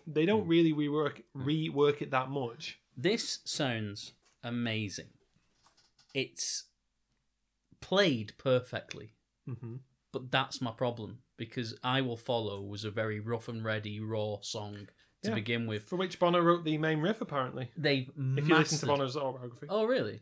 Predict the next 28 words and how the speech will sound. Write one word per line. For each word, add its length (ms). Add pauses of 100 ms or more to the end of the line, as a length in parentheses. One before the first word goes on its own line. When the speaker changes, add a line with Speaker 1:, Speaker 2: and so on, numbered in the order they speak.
Speaker 2:
Right. 120
Speaker 1:
Well, 220
he 160
said 240
that 80
he 100
was, 260 (340)
he 300
just 380
grabbed 360
a 60
guitar 520
and 100
was 100
trying 180
to 60
get 220
across 400
to 60
the 80
band. 420 (340)
I 120
imagine 440
this 160
is 120
a 80
lot 460
of 160